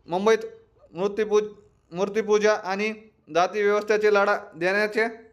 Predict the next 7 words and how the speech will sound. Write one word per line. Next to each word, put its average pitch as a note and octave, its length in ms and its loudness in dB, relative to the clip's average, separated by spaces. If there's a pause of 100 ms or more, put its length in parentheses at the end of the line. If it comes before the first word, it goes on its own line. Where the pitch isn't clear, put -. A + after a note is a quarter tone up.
उद्देशाने G#3 560 0
खालीलपैकी G#3 520 0
कोणत्या G#3 380 0
धार्मिक G3+ 600 -4
सुधारणेला G3+ 500 -2
सुरुवात G3+ 280 0
झाली? F#3 600 -2